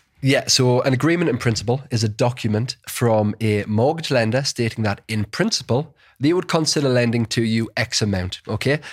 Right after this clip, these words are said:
So an agreement in principle includes a credit check, all right? So when you're working with an advisor, they will run through your income, your expenditure, they'll run the credit check, um,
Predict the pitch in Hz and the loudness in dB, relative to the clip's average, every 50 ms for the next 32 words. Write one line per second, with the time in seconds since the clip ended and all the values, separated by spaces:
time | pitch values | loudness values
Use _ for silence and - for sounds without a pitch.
0 | - - - 117 113 113 107 143 165 165 160 147 139 135 - 131 123 127 120 120 | -14 -8 -2 -2 0 0 2 2 0 2 0 0 -2 0 0 0 0 0 0 0
1 | 120 120 - 123 123 117 - - 117 113 110 104 - - - 92 101 104 107 110 | -2 0 0 -2 -2 -2 -2 -2 -2 -2 -2 -2 -4 -8 -8 -6 -6 -4 -4 -6
2 | - - - 180 160 131 123 - - 87 69 - - _ _ _ _ _ _ _ | -6 -4 -2 -2 -2 -2 -2 -4 -4 -4 -6 -8 -16 _ _ _ _ _ _ _
3 | _ _ - 98 101 98 107 135 165 160 - - - - - - - - - - | _ _ -4 -2 0 2 2 2 0 -2 -6 -12 -14 -12 -12 -12 -12 -8 -4 0
4 | - 123 123 120 120 120 - 143 135 127 123 123 127 120 120 127 120 113 107 113 | 2 2 4 4 2 0 0 0 2 2 4 2 2 2 0 0 0 2 2 2
5 | 107 104 104 113 143 156 160 143 160 160 156 147 - - - - - - 117 113 | 2 2 2 2 2 2 2 2 2 0 0 -2 -6 -16 -20 -10 -4 0 0 2
6 | 113 113 113 117 113 113 110 - - 113 110 110 107 107 101 98 - 151 147 143 | 2 2 2 2 0 0 -2 -2 0 0 2 2 2 2 0 0 0 0 0 0
7 | 139 - 147 143 135 131 120 107 101 95 95 - - - 135 131 135 131 131 123 | 0 0 0 0 2 2 0 0 0 -2 -2 -4 -2 0 2 2 2 2 0 0
8 | - - 135 135 135 127 131 - - - _ - 107 104 101 104 101 104 107 - | 2 2 2 2 2 -2 -6 -14 -20 -18 _ -4 -2 0 0 0 0 0 0 0
9 | - 139 143 143 143 - 143 135 139 139 - - _ - - 113 110 107 107 104 | 0 0 0 0 0 0 0 0 -2 -4 -8 -20 _ -6 -2 0 2 2 2 2
10 | 101 101 98 92 - | 0 -2 -2 -4 -6